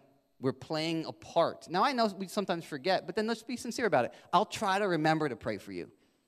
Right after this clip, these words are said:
That's what I started saying to people. "I'm gonna try to remember to pray for you. I might forget about you. But I'm gonna try to remember, and I'm gonna, and, and I try to write it down. I try to write it down to remember." And sometimes,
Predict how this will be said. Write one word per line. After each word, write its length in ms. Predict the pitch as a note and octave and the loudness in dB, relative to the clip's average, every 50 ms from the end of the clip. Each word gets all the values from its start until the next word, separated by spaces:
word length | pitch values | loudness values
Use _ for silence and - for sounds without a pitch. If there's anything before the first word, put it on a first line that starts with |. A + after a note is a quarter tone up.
| _ _ _ - | _ _ _ 2
That's 160 | E3+ F#3+ - | 2 2 4
what 80 | D#4 | 4
I 80 | D4 C#4 | 4 4
started 260 | D4 - C4+ B3 A3 | 4 2 2 2 2
saying 200 | - C4 A#3+ G#3+ | 2 2 2 2
to 60 | F3+ | 2
people. 260 | D3 D#3 C3+ A#2+ F#2+ - - - - | 0 2 2 2 0 -2 -6 -2 2
"I'm 100 | F#3+ C4+ | 2 4
gonna 120 | C#4+ D#4 A#3+ | 4 4 2
try 220 | - - A#3 B3 | 4 4 6 6
to 60 | B3+ | 6
remember 200 | B3 A#3+ A#3+ B3 | 4 4 2 2
to 40 | A#3 | 4
pray 140 | A3 A#3+ A#3 | 4 4 2
for 80 | A#3 | 2
you. 160 | B3 B3 A#3+ A#3 - _ _ _ _ _ _ _ _ _ _ _ _ _ _ _ | 0 -2 -4 -4 -8 _ _ _ _ _ _ _ _ _ _ _ _ _ _ _
I 100 | - F#3 | 4 4
might 240 | F#3+ G#3 A#3 A3 - | 6 6 4 4 2
forget 240 | A#3 G#3+ G#3 F#3+ D3+ | 0 0 2 2 2
about 180 | C3 A#2+ F#2 E2 | 2 0 -2 -4
you. 120 | E2+ C#2 - _ _ _ _ _ _ _ _ _ _ _ _ _ - | -6 -12 -16 _ _ _ _ _ _ _ _ _ _ _ _ _ 4
But 60 | E3 | 6
I'm 40 | F3+ | 6
gonna 80 | A#3 | 6
try 140 | A3 B3 B3 | 6 4 6
to 60 | B3+ | 6
remember, 360 | C4 B3 A#3 A3 G#3+ A3 G3+ - - - - - - | 6 6 4 4 4 4 2 0 -2 -16 -10 0 4
and 120 | F3 F#3 | 4 6
I'm 60 | F#3 | 8
gonna, 140 | G#3 G#3 G3+ G#3 - | 8 6 6 4 2
and, 80 | F#3 G3 | 0 0
and 200 | F#3 - G#3 A3+ | 2 4 4 4
I 80 | A3+ | 4
try 160 | A3+ - C#4+ C#4+ | 6 6 6 6
to 80 | C4+ | 8
write 140 | C4+ C#4 C4+ | 8 6 6
it 80 | B3+ A3 | 6 6
down. 240 | D4 D4+ E3+ A#2 | 4 2 2 0
I 80 | C3+ E3 | -2 -2
try 140 | - B3+ B3 | 0 0 2
to 80 | A#3 | 4
write 200 | F#3+ F3+ F#3+ A3+ | 6 6 6 6
it 120 | B3 A#3 G3 | 6 4 2
down 300 | C4+ C4 G#3+ C#3 F#2+ G2+ - _ _ _ _ _ _ _ _ _ _ _ _ | 0 0 0 -2 -4 -8 -16 _ _ _ _ _ _ _ _ _ _ _ _
to 260 | - F3+ F#3+ F#3+ E3+ C#3 | 4 4 4 4 4 4
remember." 540 | D#3 F3+ G3 G#3+ C4 D4 C#4+ G3 B2+ F#2 - - _ _ _ _ _ _ _ _ _ _ _ _ _ _ _ _ _ _ _ _ _ _ _ _ _ _ _ _ _ _ _ _ _ _ _ - - A#2 - _ _ _ _ _ - | 4 6 6 6 6 4 2 0 -2 -4 -8 -14 _ _ _ _ _ _ _ _ _ _ _ _ _ _ _ _ _ _ _ _ _ _ _ _ _ _ _ _ _ _ _ _ _ _ _ -20 -20 -20 -20 _ _ _ _ _ 2
And 180 | F#3 A3 B3 A3+ | 2 4 4 2
sometimes, 920 | - - G3+ A3+ E4 F#4+ - G#3 F#3+ F#3+ G#3+ C#4 D#4+ - - - - - | 2 4 4 4 4 4 2 2 2 4 2 0 -2 -6 -10 -12 -14 -16